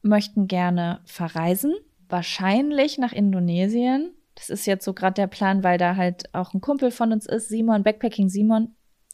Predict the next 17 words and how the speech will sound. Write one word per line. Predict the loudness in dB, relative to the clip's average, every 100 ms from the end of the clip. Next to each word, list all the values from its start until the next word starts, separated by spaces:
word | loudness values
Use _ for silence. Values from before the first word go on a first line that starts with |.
| -6
äh, | -4 -2
falls | -2 -4
ihr | -4 0
den | 0
von | 0 0
YouTube | 0 0 -4
kennt. | -4 0 0 0
Und, | -2 -2 -8 -18 -18 -20 -20 -6
äh, | -4 0
Jamina, | 2 4 6 4
moin | 4 4 2
Jamina, | 2 2 2
ist | 0 2
auch | 2 4
da. | 2 2
Und, | 2 -2 -4 0
äh, | 2 2